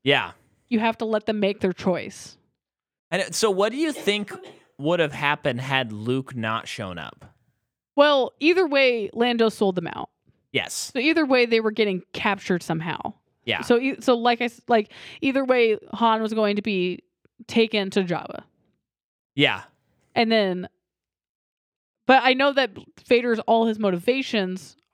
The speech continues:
Speaker 2: are Luke.
Speaker 1: Yeah.
Speaker 2: So I think he, uh, they, s-, Lando sells them out to Vader, and Vader's like, "Well, I'll get them, and then I'll get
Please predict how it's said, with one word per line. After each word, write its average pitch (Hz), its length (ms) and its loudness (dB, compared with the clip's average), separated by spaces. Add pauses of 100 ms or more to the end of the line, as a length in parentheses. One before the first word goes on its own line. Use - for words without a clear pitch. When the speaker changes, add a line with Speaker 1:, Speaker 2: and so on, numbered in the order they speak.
Speaker 2:
are 180 520 0 (140)
Luke. 202 520 -2 (380)
Speaker 1:
Yeah. 98 220 -2 (760)
Speaker 2:
So 247 60 6
I 233 80 6
think 262 260 -2
he, 226 380 0 (100)
uh, 220 120 0 (100)
they, 226 280 0
s-, - 380 -10 (140)
Lando 226 380 0
sells 233 380 -2
them 240 140 -2
out 208 400 -2
to 214 120 -2
Vader, 196 520 0
and 196 200 -2
Vader's 202 280 -2
like, 190 160 -2
"Well, 196 100 2
I'll 180 120 2
get 190 260 -2
them, 180 340 0
and 170 80 -4
then 165 80 -4
I'll 165 100 -6
get - 220 -10